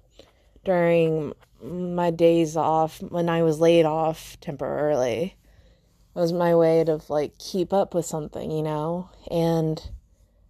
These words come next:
now, <sighs> like, I don't even know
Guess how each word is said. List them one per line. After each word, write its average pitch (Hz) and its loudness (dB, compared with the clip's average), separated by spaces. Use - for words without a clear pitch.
now, 185 2
<sighs> 180 -14
like, 170 2
I 185 -12
don't 233 0
even 254 4
know 269 -2